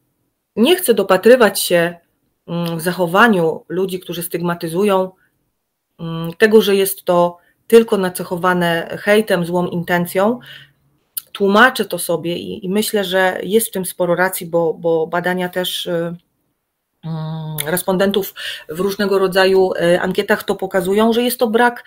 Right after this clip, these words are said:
świadomości i brak wiedzy. Dlatego wró-, mm, wrócę w moim tutaj, w mojej wypowiedzi do tego, co powiedziałam na początku. Jeżeli ta edukacja będzie przebiegała prawidłowo, jeżeli będziemy, mm,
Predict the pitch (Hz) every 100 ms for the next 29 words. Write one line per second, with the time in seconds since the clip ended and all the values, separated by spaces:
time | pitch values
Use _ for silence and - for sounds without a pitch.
0 | - - - 226 226 226 226 196 202 214
1 | 190 208 220 160 - - - - _ -
2 | 175 208 196 202 202 - 180 196 180 185
3 | 185 185 196 202 196 196 196 196 196 214
4 | 190 185 185 - - - 196 196 190 196
5 | 190 175 196 190 202 190 190 190 190 185
6 | 185 - 220 - - - - _ - 160
7 | 170 175 180 170 180 202 214 185 175 180
8 | 170 - 170 170 190 185 170 165 - _
9 | _ 185 180 180 185 202 170 156 151 170
10 | 170 175 170 185 180 180 180 _ _ _
11 | - 160 160